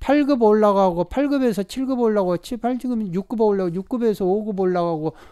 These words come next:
오 급에서 사 급 올라가는 여기까지 제가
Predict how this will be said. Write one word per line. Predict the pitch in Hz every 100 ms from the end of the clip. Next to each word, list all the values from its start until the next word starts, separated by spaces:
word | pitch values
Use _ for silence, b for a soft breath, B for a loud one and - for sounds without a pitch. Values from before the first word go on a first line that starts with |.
| b
오 | - 247
급에서 | 254 240 208 196
사 | 170 240 233
급 | 226
올라가는 | 190 185 180 175 170
여기까지 | 160 214 - 233 208 185
제가 | - 190 190